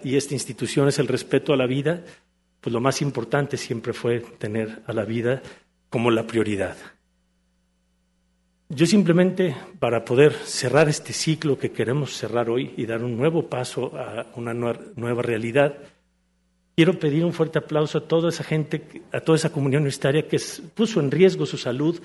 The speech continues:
para estar en laboratorios, haciendo pruebas P C R, diagnósticos, vacunas, investigadores que pusieron su conocimiento, que prestaron sus equipos,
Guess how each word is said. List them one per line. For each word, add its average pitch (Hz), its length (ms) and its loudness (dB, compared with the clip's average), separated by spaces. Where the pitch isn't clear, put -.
para 127 160 2
estar 139 240 6
en 151 100 6
laboratorios, 135 760 -2
haciendo 131 320 -4
pruebas 135 260 -2
P - 120 -12
C 131 220 -2
R, 143 280 2
diagnósticos, 135 840 -2
vacunas, 139 760 4
investigadores 143 920 2
que - 120 -10
pusieron 131 280 -4
su 131 140 -6
conocimiento, 139 720 -2
que - 80 -2
prestaron 143 420 4
sus 143 220 0
equipos, 143 680 0